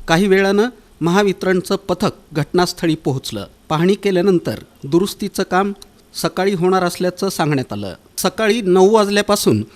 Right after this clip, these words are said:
दुरुस्तीचं काम हाती घेण्यात आलं. दुपारी बारा वाजेपर्यंत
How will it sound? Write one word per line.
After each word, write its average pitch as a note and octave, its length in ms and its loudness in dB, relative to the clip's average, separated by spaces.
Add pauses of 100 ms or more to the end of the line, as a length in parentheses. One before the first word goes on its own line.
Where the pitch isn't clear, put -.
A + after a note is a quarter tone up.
(140)
दुरुस्तीचं G3 600 0
काम G3+ 280 0 (180)
हाती E3 300 -2
घेण्यात C#3+ 360 -2
आलं. G#2+ 240 -6 (420)
दुपारी F3 360 -2
बारा E3+ 300 0
वाजेपर्यंत F#3+ 680 0